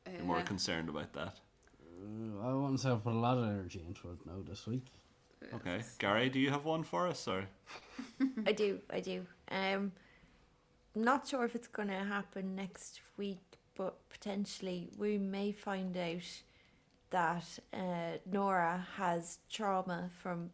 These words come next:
Speaker 4: being, uh, sexually abused by a priest,
Speaker 2: Aw.
Speaker 4: which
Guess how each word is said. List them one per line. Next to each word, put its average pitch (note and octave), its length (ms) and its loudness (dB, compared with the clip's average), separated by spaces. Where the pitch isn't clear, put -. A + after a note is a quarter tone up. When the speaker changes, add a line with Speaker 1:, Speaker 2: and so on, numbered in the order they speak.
Speaker 4:
being, E3+ 500 -2
uh, E3 480 4
sexually F3+ 460 -4
abused E3+ 400 -4
by E3 120 -2
a F3+ 60 -2
priest, - 680 -8
Speaker 2:
Aw. F3 120 -8
Speaker 4:
which D#3+ 360 -4